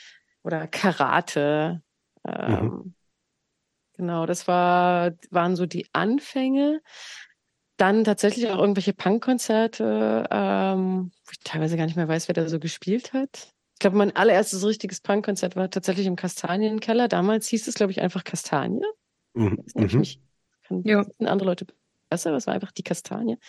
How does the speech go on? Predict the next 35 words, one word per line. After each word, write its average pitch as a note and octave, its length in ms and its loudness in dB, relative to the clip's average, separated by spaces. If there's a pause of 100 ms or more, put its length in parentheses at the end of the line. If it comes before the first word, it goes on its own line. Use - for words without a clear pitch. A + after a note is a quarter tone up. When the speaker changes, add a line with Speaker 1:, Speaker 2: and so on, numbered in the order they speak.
(540)
Speaker 1:
Da G3+ 80 6
Speaker 3:
Ja. G3+ 40 10
Speaker 1:
mussten G3+ 220 6
mich G3 100 8
meine F3 200 6
Eltern G3+ 240 4
noch D#3+ 160 0
abholen. E3+ 720 -2 (840)
Speaker 2:
Weißt G#2 340 -2
du, A2 40 2
weißt G2 300 2
du F3+ 60 4
noch, C3+ 60 6
was A2 120 0
da G#2 140 2
gespielt G#3 360 0
hat? B3+ 240 -2 (400)
Speaker 1:
Naja, D#3 240 -6
es D3+ 120 -10
war E3 80 -4
aber D#3 100 -4
Deutschpunk. - 840 -8 (720)
Das - 180 -20
war D#3+ 80 -6
einfach F3 280 -8
krass, - 520 -10 (680)
damals. - 500 -12 (100)
Ja, E3 380 4
ja. - 60 4
Speaker 3:
<laughs> - 60 -12 (1000)
Speaker 1:
Ähm, F#3 440 4
dann F3+ 100 4
gab's F#3 140 2
den G#3+ 120 2
Eimer, B3+ 640 4